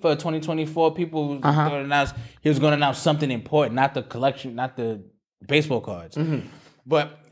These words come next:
Speaker 1: uh, he calls it, uh, the Restoring Free Speech Overview, and then it's a ban on federal agencies from colluding to censor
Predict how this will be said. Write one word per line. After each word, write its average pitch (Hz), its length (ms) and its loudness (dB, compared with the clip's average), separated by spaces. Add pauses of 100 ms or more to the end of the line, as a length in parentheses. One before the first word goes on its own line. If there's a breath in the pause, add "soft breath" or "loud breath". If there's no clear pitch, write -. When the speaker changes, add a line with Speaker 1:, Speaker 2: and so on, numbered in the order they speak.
(120)
Speaker 1:
uh, 147 280 4
he 123 240 -4
calls 180 340 2
it, 170 140 2
uh, 147 160 4
the 123 100 -4
Restoring 170 480 2
Free 175 240 -4
Speech 165 400 -6
Overview, 160 640 2
and 131 140 2
then 135 160 0
it's 139 200 -2
a 127 80 -4
ban 175 520 4
on 143 240 -2
federal 175 440 4
agencies 165 560 -2
from 139 200 -4
colluding 143 440 2
to 143 80 0
censor 143 600 0